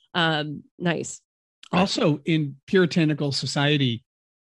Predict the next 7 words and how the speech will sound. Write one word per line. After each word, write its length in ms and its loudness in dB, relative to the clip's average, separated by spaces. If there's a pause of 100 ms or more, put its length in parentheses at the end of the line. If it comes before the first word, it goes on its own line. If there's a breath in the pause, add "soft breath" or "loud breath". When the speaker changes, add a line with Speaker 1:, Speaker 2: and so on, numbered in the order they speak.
(260)
Speaker 2:
having 420 -2
a 60 0
thing 360 -2
like 200 -4
a 60 -8
silver 480 -2
chalice 560 -6